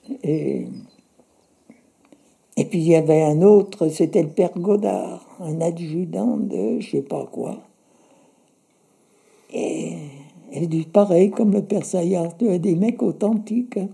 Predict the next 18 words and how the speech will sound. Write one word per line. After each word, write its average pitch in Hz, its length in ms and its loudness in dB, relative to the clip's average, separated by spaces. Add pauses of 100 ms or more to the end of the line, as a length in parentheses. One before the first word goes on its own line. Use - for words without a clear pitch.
(520)
Des 202 140 10
mecs 202 220 6
qui 254 120 6
connaissaient 196 500 4
le 180 60 2
désert. 143 560 0 (1200)
Mais 160 140 2
je 175 100 4
ne 170 100 8
connais 185 360 6
pas, 254 460 0
jamais 208 640 2
ils 196 180 0
ont 190 120 -2
parlé 185 580 0
de 180 160 -2
leur, 165 320 -2
euh, 139 220 -6